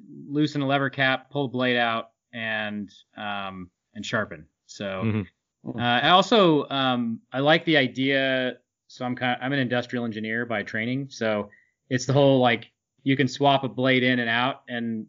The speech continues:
Speaker 1: go from one angle to another. Um, and that, so that kind of appealed to me. It, it lets you create a system in your shop, uh, without having to buy a new plane or a new frog.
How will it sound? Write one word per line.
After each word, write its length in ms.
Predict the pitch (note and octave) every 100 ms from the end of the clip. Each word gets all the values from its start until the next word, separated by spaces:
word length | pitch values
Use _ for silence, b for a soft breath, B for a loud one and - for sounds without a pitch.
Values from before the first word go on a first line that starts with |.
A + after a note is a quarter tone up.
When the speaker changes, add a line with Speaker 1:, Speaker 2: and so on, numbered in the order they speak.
| C3+
Speaker 1:
go 200 | B2 A#2+
from 260 | A#2+ A#2 A2
one 180 | A#2+
angle 300 | A#2 A#2+ A#2
to 140 | A2+ A2+
another. 540 | A2 A#2 A#2 A2 - _ _ _
Um, 640 | A2 A2 A2 G#2+ G#2+ G2+ F#2+ _ _ -
and 140 | B2+
that, 180 | C#3+ -
so 80 | D3
that 180 | D3+ C3+
kind 180 | D3
of 60 | C3
appealed 220 | C#3+ C3+
to 60 | C3+
me. 160 | C#3
It, 140 | C3 C#3+
it 160 | F#3 D#3+
lets 220 | D#3+ D3+
you 100 | C#3+
create 280 | - D3 B2+
a 40 |
system 460 | A#2 C#3 C3+ C#3 C3 _ -
in 120 | A#2+
your 100 | A2+
shop, 400 | - A#2+ A#2 - _ _ -
uh, 220 | - A2 G#2+
without 220 | A2 A2+
having 140 | A#2+ A2
to 60 |
buy 160 | G#2+ G#2
a 40 |
new 120 | G2+
plane 500 | G2+ - G2 G#2 A2 -
or 160 | A2 G#2+
a 40 |
new 160 | G2+ G#2+
frog. 460 | - G2+ G2+ A#2